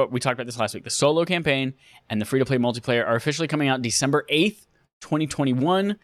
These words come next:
just in time for holiday. Um, and what's these sexy-ass hardware things that they released? The twentieth anniversary of Halo and Xbox and all of that is, is coming around this year. And so they have this, this special Halo Infinite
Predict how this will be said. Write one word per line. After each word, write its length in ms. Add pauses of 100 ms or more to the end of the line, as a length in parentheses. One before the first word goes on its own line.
(240)
just 480
in 180
time 340
for 120
holiday. 560 (720)
Um, 560 (240)
and 300 (360)
what's 520
these 400
sexy-ass 720
hardware 640
things 300
that 100
they 100
released? 500
The 80
twentieth 380
anniversary 460
of 80
Halo 380
and 500
Xbox 600
and 120
all 100
of 60
that 140
is, 140
is 180
coming 240
around 180
this 160
year. 220 (420)
And 120
so 100
they 120
have 180
this, 280 (180)
this 220
special 420
Halo 380
Infinite 380